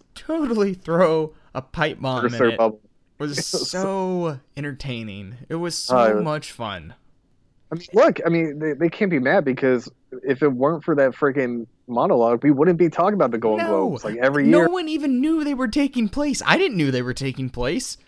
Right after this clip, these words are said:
Speaker 2: No, viewership for the Oscars and Golden Globes has, like, been on decline, like, for the last ten years, like,
Speaker 1: No
Speaker 2: every
Speaker 1: one
Speaker 2: year
Speaker 1: even
Speaker 2: is
Speaker 1: knows when they, when they happen most years.
Speaker 2: No, and then
Speaker 1: And then
Speaker 2: after
Speaker 1: it's
Speaker 2: they
Speaker 1: like,
Speaker 2: happen,
Speaker 1: "Oh," and then all the news comes out of the winners. It's like, "Oh, that happened last night. Okay."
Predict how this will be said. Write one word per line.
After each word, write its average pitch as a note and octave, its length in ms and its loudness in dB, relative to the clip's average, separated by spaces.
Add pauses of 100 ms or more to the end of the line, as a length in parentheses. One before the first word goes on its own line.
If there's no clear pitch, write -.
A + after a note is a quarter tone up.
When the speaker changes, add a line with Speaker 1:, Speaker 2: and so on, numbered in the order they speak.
(400)
Speaker 2:
No, E3+ 240 2
viewership F3 580 4
for D3 220 2
the C3 180 4
Oscars D#3 600 -2
and C3 120 0
Golden C#3+ 260 2
Globes C3 440 2
has, B2 140 -2
like, A2+ 200 0
been C3 140 4
on B2 240 0
decline, A2+ 580 0
like, G#2+ 220 -2
for B2 80 -2
the A2+ 80 4
last A#2+ 260 2
ten A2+ 300 -2
years, F#2+ 340 -2
like, G#2 140 -4
Speaker 1:
No - 100 -2
Speaker 2:
every A#2+ 200 4
Speaker 1:
one - 100 2
Speaker 2:
year G#2 120 4
Speaker 1:
even G3+ 140 0
Speaker 2:
is F3+ 60 0
Speaker 1:
knows G#3+ 420 -4
when F#3 240 -6
they, F#3 80 -6
when A#3 460 -4
they G#3 160 -2
happen F#3+ 580 -4 (140)
most A#2+ 340 -8
years. A2 220 -4
Speaker 2:
No, A#3+ 160 6
and D#3+ 100 6
then F3+ 140 4
Speaker 1:
And D#3+ 80 -2
then - 20 4
Speaker 2:
after G3+ 140 4
Speaker 1:
it's G3 100 2
Speaker 2:
they G3 60 4
Speaker 1:
like, F#3+ 120 6
Speaker 2:
happen, A3 240 4
Speaker 1:
"Oh," B3+ 220 4
and D#3+ 180 -2
then G#3 100 0
all G3+ 140 4
the F#3+ 160 -2
news F3 300 -2
comes D#3 180 -8
out D3+ 140 0
of C#3 40 -8
the C3+ 80 -4
winners. D#3 320 -6
It's - 80 -18
like, - 120 -18
"Oh, C4 300 -2
that A3 180 -2
happened B2 380 -6
last A2 260 -8
night. G#2 220 -10
Okay." B2+ 380 -8